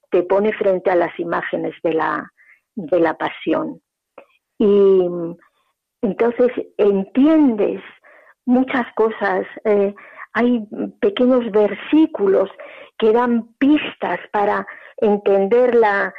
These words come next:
la visión del Padre, por qué sucedió aquello, por qué tanto dolor, y luego al mismo tiempo es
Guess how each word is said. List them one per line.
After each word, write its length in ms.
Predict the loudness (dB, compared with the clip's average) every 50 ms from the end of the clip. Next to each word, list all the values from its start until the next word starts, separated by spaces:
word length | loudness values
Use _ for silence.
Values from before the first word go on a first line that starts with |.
| -20 -20 -20 -14 -4
la 220 | 0 0 2 2
visión 480 | 2 0 0 -2 -2 -2 0 2 2 2
del 220 | 2 2 0 0
Padre, 500 | -4 -6 -4 -2 -2 0 0 0 0 0
por 240 | -2 -2 -4 -4 -2
qué 100 | -6 -6
sucedió 600 | -6 -6 -10 -2 0 0 0 2 2 2 2 2 0
aquello, 640 | -2 -6 0 2 2 2 2 2 0 0 0 -2 -8 -16 -20 -20 -20 -16 _ -2
por 200 | -2 -2 0 0
qué 120 | -2 -2
tanto 500 | 0 0 -2 -2 -2 -2 0 0 0 2
dolor, 420 | 2 4 4 4 4 4 4 4
y 100 | 2 2
luego 440 | 2 2 2 2 2 2 0 -2 -2 -4
al 160 | -4 -4 -2
mismo 340 | -4 -4 -4 -2 -4 -4 -2
tiempo 380 | -2 -4 -4 -4 0 2 2
es 120 | 2 2